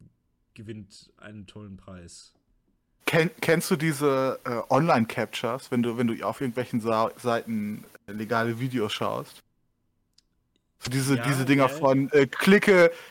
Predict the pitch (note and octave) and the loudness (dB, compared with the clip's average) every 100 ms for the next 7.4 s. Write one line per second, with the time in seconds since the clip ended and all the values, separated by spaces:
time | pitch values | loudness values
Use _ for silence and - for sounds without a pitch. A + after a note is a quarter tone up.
0 | _ - F3 G#3 G3+ D#3+ D3+ E3 E3+ D#3 | _ -2 2 4 4 2 2 2 4 2
1 | D3 G2 B2+ A#2 D3 - - B2 A2 A#2+ | 0 -4 -6 -6 -8 -10 -14 -12 -10 -12
2 | D3+ _ _ _ _ B2+ B2 D#3 A#2+ A#2+ | -16 _ _ _ _ -8 -8 -8 -12 -16
3 | B2+ C#3 _ _ D3+ D#3+ D#3 C3+ D#3+ D#3 | -18 -20 _ _ 2 4 2 2 2 4
4 | E3+ F3+ D#3 D#3+ C#3+ C#3 C3+ C#3 - - | 2 2 0 0 0 0 0 -2 -6 -16
5 | - - C#3 C3+ C3 B2+ A#2+ A2+ C3+ C3+ | -10 -2 0 2 2 0 -2 -6 -2 -2
6 | C3+ C#3 C3+ C#3 B2+ G#2+ B2 C3+ C#3 B2 | 0 -4 -2 -2 -2 0 0 0 -4 -4
7 | B2+ B2 - - | -2 -4 -6 -16